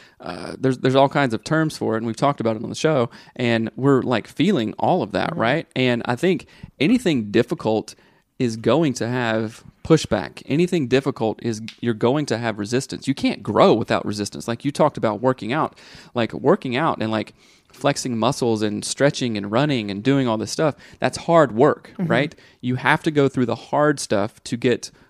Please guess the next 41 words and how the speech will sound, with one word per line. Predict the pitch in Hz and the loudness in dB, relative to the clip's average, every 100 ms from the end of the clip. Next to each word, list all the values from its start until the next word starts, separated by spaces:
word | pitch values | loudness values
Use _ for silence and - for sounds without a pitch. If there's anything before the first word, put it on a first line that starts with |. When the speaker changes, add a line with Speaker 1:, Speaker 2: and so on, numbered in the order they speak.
| _ | _
Speaker 1:
the, | - 117 | 0 0
what | 131 135 117 127 | 4 2 2 0
you | 120 110 | 0 0
want. | 117 127 127 - - | -2 0 0 -4 -6
Speaker 2:
Mm-hmm. | 233 135 | 0 2
Speaker 1:
And, | 127 117 | 4 2
like, | 117 117 | -2 -4
in | 120 110 | -6 -6
a | |
really | 110 135 202 | -2 4 4
big | 156 123 | 4 0
decision | - 170 156 110 | 0 0 0 -2
of, | 110 | -4
like, | 110 - | -6 -6
selling | - 156 147 117 | -6 -2 -2 -4
a | |
freaking | 104 139 104 | -4 -4 -2
house | 139 143 113 - - - _ _ _ _ _ _ _ | -2 0 -2 -6 -16 -20 _ _ _ _ _ _ _
and | 127 | 0
doing | 127 131 | 4 4
all | 120 | 2
this | 107 | 0
stuff, | - 170 123 - - _ _ _ _ _ _ _ - | 2 4 4 0 -20 _ _ _ _ _ _ _ -4
it | 127 _ | -4 _
is | 165 165 123 | 6 6 4
like, | 120 117 - _ | 0 -2 -8 _
"Oh | - 127 | -6 -4
my | 123 | -4
goodness, | 104 131 120 92 143 _ | -2 -2 -2 -8 -12 _
this | 107 123 127 | -4 -2 -2
could | - - 190 165 | -8 -4 -2 2
be | 147 | 2
the | 123 | 2
wrong | 110 123 123 110 | 0 0 0 -6
choice." | - 151 123 - - - - _ _ _ - | -6 -2 -2 -4 -8 -14 -20 _ _ _ 4
But | 165 - | 4 4
as | 120 120 | -2 -2
we | 135 | -2
talked | 123 135 - | 0 -2 0
about | 113 117 - | -2 -2 0
offline, | - 170 - 107 113 | 2 0 0 -6 -4